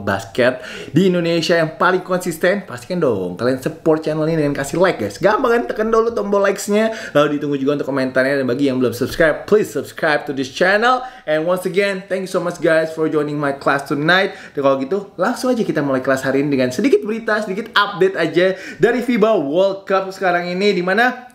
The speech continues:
semifinal empat besar akan dimulai besok ini. Ada, uh, U S A melawan Germany dan juga ada,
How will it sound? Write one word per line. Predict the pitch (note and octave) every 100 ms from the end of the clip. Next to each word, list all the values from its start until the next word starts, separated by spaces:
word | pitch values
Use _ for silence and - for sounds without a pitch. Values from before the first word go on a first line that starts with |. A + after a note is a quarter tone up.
| -
semifinal | - F3+ F#3 G#3 A#3 D#3 F2+ A2 - -
empat | D#3+ F3+ F3+ F3
besar | F#3+ A#3+ A#3+ - - - -
akan | E3+ F#3
dimulai | F3 F3 E3 E3 E3
besok | D#3 D#3 D3+
ini. | D#3 D#3+ F3
Ada, | D3 B2 D3 G#3 C#3+ - - -
uh, | B2+ A#2+ A2 G#2
U | C3
S | F3+ F3 D#3+
A | E3+ E3 E3
melawan | C3+ C#3+ C#3 C3+ C3
Germany | A2 D3 D3 C#3+ D3+
dan | B2 A2
juga | A2+ A#2+ G2
ada, | G2+ A2 B2+ C3+